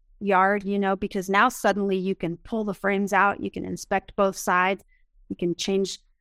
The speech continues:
their order in the hive, and you can move 'em from colony to colony. So it really opened up beekeeping and made it much more,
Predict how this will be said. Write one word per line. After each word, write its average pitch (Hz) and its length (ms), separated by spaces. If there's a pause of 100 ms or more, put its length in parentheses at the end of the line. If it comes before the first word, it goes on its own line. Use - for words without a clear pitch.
(260)
their 185 160
order 196 400
in 202 220
the 202 80
hive, 196 380
and 185 140
you 185 60
can 185 260
move 202 240
'em 190 180
from 180 340 (400)
colony 190 400
to - 80
colony. 175 520
So 175 400 (440)
it 220 120
really 226 460
opened 220 380
up 196 260
beekeeping 208 560
and 185 180
made 185 200
it 185 160
much 196 340
more, 185 460